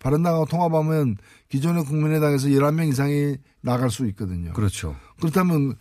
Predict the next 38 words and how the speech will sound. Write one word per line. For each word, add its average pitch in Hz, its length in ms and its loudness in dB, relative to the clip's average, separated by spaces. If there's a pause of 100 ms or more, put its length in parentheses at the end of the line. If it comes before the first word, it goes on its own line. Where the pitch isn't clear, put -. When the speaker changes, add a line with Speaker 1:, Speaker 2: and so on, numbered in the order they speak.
Speaker 1:
산술적으로 185 600 2
볼 147 160 0
때 113 140 -6 (440)
Speaker 2:
별 120 320 -4
도움이 139 240 2
안 147 60 4
Speaker 1:
예, 143 60 4
Speaker 2:
되는 131 120 0
Speaker 1:
뭐 117 80 0
소탐 190 220 0
Speaker 2:
건데요. 160 140 2
Speaker 1:
대실하는 165 360 0
것처럼 165 320 -2
보이는데 143 380 2
왜 147 160 2
굳이 147 280 -2
이걸 135 220 0
하려고 143 360 0
하느냐. 117 500 0
Speaker 2:
예. 82 220 0 (140)
더군다나 196 360 4
그 170 480 -4 (560)
나가려고 180 460 2
하는 196 220 0
사람들, 175 520 -2
나갈 135 220 2
수도 165 180 -4
있는 165 180 0
사람들이 165 440 0
다 147 100 0
호남계란 160 580 2
말이죠. 82 460 -4 (180)
그러면 156 300 2
Speaker 1:
그렇죠. 110 320 0
Speaker 2:
국민의당 160 420 0
베이스가 135 380 0
흔들리는 139 360 0
건데 92 400 -2